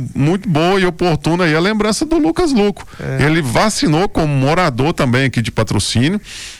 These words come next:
Speaker 1: né? Vacinou a primeira dose aqui
Speaker 2: Pois
Speaker 1: e
Speaker 2: é, tava
Speaker 1: se
Speaker 2: trabalhando em
Speaker 1: tava em
Speaker 2: viagem.
Speaker 1: viagem, se imunizou em outro município. Então nós temos levantado. Hoje, Jânio, e toda a nossa população que nos, nos escuta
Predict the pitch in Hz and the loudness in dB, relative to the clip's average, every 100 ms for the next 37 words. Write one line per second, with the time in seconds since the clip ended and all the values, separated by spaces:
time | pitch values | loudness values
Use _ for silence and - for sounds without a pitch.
0 | - 110 123 135 - 135 143 - 156 139 | -4 0 2 2 2 2 2 0 0 2
1 | 143 113 120 131 160 147 185 339 190 285 | 0 2 0 0 -2 -2 -2 -2 0 2
2 | 175 220 226 170 165 160 156 160 151 175 | 2 2 2 0 0 0 0 0 2 2
3 | 175 202 196 185 214 202 202 214 - 208 | 4 2 2 0 2 2 2 0 0 0
4 | 214 220 208 180 190 196 196 190 185 196 | 2 2 2 2 2 0 0 -2 -2 -2
5 | 208 - 113 151 160 175 - 165 170 180 | -2 -2 0 0 2 0 0 0 0 0
6 | 180 214 143 101 85 - - - - - | 0 0 0 0 -2 -8 -10 -10 -10 -12
7 | - 175 220 208 156 127 123 107 95 - | -2 2 4 4 2 2 2 0 -4 -8
8 | - - - 127 - 160 143 139 139 131 | -18 -18 -4 -2 0 0 2 2 0 0
9 | 139 131 127 120 - 131 - 123 120 - | -2 0 0 2 0 0 0 0 0 -2
10 | - 120 113 - - 123 - 123 107 - | -2 0 0 -2 -2 -2 0 -2 0 -2